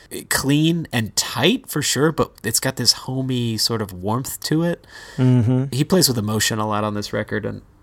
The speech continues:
Speaker 1: on the outro of this particularly, there's that dread-inducing piano and the little conga drum sound effect that takes us on to the, to the next one. But
Speaker 2: Dum.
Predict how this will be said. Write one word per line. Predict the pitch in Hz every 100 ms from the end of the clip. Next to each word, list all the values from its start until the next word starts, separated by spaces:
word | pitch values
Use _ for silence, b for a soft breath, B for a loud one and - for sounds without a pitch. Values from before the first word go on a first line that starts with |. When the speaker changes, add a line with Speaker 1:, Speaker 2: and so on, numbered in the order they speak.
| -
Speaker 1:
on | - 117
the | 113
outro | 110 117 110 120
of | 101
this | 104
particularly, | - - - - - 101 104 98
there's | 101 104
that | 101 - 101 - 104 107 104 104 110
dread-inducing | 107 110 110 113 110 113 104 104
piano | 113 104 107 104 104
and | 101
the |
little | 104 104 101
conga | - 107 107 110 104 104 B B B B
drum | - 110 107
sound | 98 101 107
effect | 104 - 104 101
that | 98 - -
takes | 110 104 -
us | 98 110
on | 104 104
to | 104
the, | 110 - -
to | 101
the | 101
next | 110 113
one. | 104
But | 120 101
Speaker 2:
Dum. | 98 101 101 104 104